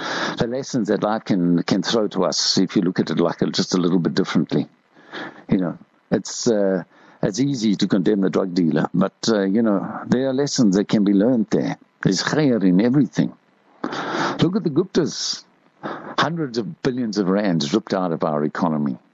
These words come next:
Hmm? Millions of people are going hungry as a result of what they did. I'm not,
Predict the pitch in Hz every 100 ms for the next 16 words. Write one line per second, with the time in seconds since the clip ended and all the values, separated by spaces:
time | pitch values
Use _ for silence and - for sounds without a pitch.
0 | _ _ _ - 104 135 - _ _ -
1 | - - - - _ _ _ _ _ _
2 | _ - 101 160 151 117 117 131 131 107
3 | 98 101 92 - 127 120 95 92 - 98
4 | 92 98 90 82 95 92 82 85 82 85
5 | 73 90 85 - _ _ _ - 98 139
6 | 135